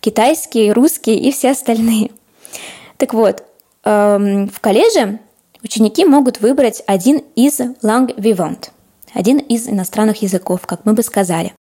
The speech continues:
Далее, ученики изучают естествознание,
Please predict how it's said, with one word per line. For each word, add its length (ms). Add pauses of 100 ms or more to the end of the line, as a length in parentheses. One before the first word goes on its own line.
(300)
Далее, 440 (400)
ученики 480
изучают 540
естествознание, 920